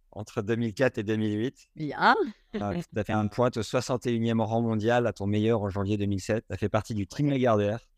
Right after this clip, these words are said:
Speaker 1: Tu te décris comme joueuse de fond de cours qui aime changer de rythme et préfère jouer sur dur.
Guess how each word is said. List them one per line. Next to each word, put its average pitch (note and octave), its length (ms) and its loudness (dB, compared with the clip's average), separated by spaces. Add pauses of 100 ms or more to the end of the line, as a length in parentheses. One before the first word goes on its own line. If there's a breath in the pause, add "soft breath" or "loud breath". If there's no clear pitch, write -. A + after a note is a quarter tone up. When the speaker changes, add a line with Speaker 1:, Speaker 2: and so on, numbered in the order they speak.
(120)
Speaker 1:
Tu G2 100 -4
te F#2 60 -4
décris G#2 300 -2
comme F#2+ 200 0
joueuse B2 320 4
de A#2+ 80 2
fond A#2 180 -4
de G#2+ 60 -2
cours A2+ 340 -6 (140)
qui G#2 100 -2
aime G#2 100 2
changer C3 300 0
de A#2+ 80 2
rythme G#2 400 -2 (180)
et G2 80 -10
préfère G2 400 -4
jouer A2 200 -2
sur A2 200 -2
dur. G2 280 -2